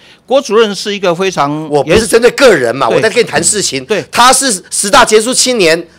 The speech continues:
Speaker 2: 十大杰出好人，跟这事情有什么关系？我在跟你谈事情。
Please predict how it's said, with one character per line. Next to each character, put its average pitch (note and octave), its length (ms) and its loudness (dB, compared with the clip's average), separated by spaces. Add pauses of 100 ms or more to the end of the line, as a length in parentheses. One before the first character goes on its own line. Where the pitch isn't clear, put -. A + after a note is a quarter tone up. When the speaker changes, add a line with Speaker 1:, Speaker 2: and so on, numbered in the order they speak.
(440)
Speaker 2:
十 - 200 -6
大 C4+ 120 4
杰 A3 160 2
出 B3 140 2
好 D#3+ 200 2
人， D#3+ 140 0
跟 B3 140 2
这 B3+ 60 2
事 B3 120 -2
情 F3 120 -2
有 D#3 60 -2
什 C3 60 -8
么 C#3 60 -8
关 D#3 160 2
系？ D3 140 -6
我 C3+ 100 -2
在 A#3+ 80 2
跟 B3 80 2
你 F3+ 40 -2
谈 F3 160 -6
事 B3+ 260 -6
情。 - 220 -8